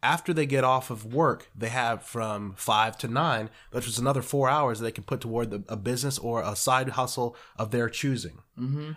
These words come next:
Speaker 1: All right, there's a, there's a whole lot of different things you can do, uh, in your spare time for four hours in an evening, which adds up to, like, twenty hours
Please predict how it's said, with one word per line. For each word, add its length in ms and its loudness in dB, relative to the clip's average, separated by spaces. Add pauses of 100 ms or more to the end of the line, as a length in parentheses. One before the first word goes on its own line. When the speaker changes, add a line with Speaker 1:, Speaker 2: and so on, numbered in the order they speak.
Speaker 1:
All 80 0
right, 120 2
there's 160 6
a, 160 2
there's 160 2
a 60 2
whole 640 2 (180)
lot 320 4
of 60 -2
different 240 -4
things 200 -2
you 80 -6
can 160 -6
do, 320 -2
uh, 240 2
in 80 0
your 100 -2
spare 300 0
time 380 0
for 180 -8
four 260 0
hours 280 4
in 40 -4
an 120 -4
evening, 360 0
which 240 -4
adds 260 0
up 100 -4
to, 80 -10
like, 140 -4
twenty 280 -2
hours 380 0